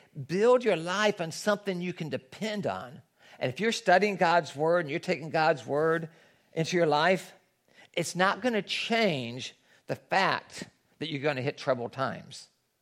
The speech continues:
What it's gonna do is it's gonna change how you deal with those troubled times. How am I gonna react in those times of trouble?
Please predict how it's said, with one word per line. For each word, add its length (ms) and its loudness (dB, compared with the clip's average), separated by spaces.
What 160 0
it's 120 -6
gonna 200 -4
do 260 -6
is 180 -6
it's 160 -12
gonna 240 -8
change 460 -8
how 180 -4
you 280 -8
deal 640 -2
with 180 -10
those 160 -8
troubled 260 -14
times. 420 -18
How 140 0
am 100 0
I 80 2
gonna 160 -2
react 800 -6
in 120 -6
those 140 -4
times 260 -6
of 80 -18
trouble? 440 -12